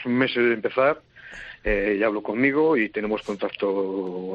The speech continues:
bueno, él, lo, cuando necesita algo, lo que sea, me llama, me dice, me pregunta por esta, por esta, bueno, también tenemos jugadoras ahí.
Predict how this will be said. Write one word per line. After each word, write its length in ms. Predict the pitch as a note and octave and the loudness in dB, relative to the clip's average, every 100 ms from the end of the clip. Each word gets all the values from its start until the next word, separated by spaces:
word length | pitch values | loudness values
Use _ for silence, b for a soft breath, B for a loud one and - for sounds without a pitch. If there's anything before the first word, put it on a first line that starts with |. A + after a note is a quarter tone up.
| F#2 | -4
bueno, 300 | G2+ F#2 F#2 G2+ | -4 -4 -6 -4
él, 320 | G2+ G2 F#2+ | -2 -2 -2
lo, 120 | G2+ | -2
cuando 240 | - G#2+ | -2 -4
necesita 420 | G#2 G2 G2 A2 B2 | -4 -4 -2 0 2
algo, 200 | C3+ C3+ | 4 2
lo 100 | G#2+ | 2
que 100 | G#2+ | 0
sea, 180 | C3 | 0
me 120 | B2 G#2+ | 2 2
llama, 360 | C#3 D3 D#3 | 2 2 0
me 140 | B2 G#2+ | 0 0
dice, 260 | B2+ - | 0 0
me 120 | C3 | -2
pregunta 420 | - G#2+ C3 C3+ A#2+ | 0 0 0 2 0
por 180 | A#2 | 2
esta, 260 | C3+ C#3+ D3+ | 2 2 -2
por 180 | G#2 B2 | 0 0
esta, 220 | D3 E3 | 2 0
bueno, 200 | C#3+ G2+ - - | -2 -2 -12 -6
también 240 | G#2+ G#2 | -4 -2
tenemos 280 | G2+ A2 G#2+ | 0 0 0
jugadoras 400 | - A2 G#2+ G#2+ | 2 2 2 2
ahí. 160 | A2 | 0